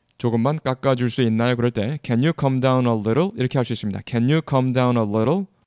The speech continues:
The wall came down abruptly. 벽이 갑자기 무너졌다.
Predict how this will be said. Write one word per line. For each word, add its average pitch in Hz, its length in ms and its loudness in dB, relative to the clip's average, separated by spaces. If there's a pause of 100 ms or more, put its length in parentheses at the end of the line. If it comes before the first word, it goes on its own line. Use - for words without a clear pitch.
(380)
The 127 140 0
wall 156 300 2
came 165 340 2
down 147 500 2
abruptly. 123 680 0 (180)
벽이 139 260 2
갑자기 147 580 0
무너졌다. 135 400 2